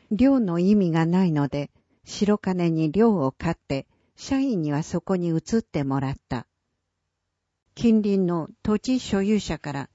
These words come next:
私たちもマンションの日陰になってしまったので、共同でビルを建てましょうと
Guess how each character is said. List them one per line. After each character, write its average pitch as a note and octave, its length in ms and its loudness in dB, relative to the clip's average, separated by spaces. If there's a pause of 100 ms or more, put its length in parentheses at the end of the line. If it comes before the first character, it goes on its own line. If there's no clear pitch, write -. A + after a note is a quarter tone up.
(520)
私 A3+ 320 0
た G3+ 100 -4
ち F#3 140 -6
も F#3 120 2
マ G#3+ 140 2
ン C4+ 80 0
シ A3 140 -6
ョ E3+ 60 -4
ン F3 40 -6
の E3+ 80 -4
日 E3+ 140 -8
陰 A3 240 -4
に A3 100 0
な A3+ 140 0
っ - 20 -10
て - 160 -8
し F#3 160 -8
ま F3+ 120 -2
っ F3+ 40 -6
た - 160 -10
の D#3 140 -6
で、 C#3 180 -12 (420)
共 A#3 240 0
同 A3 200 -2
で G#3 160 -4
ビ A#3+ 140 -2
ル A#3+ 120 -4
を E3 80 -4
建 F3+ 160 -4
て G3+ 140 -4
ま F#3+ 120 -2
し - 160 -8
ょ D3+ 120 -6
う - 80 -16 (180)
と F3 260 -2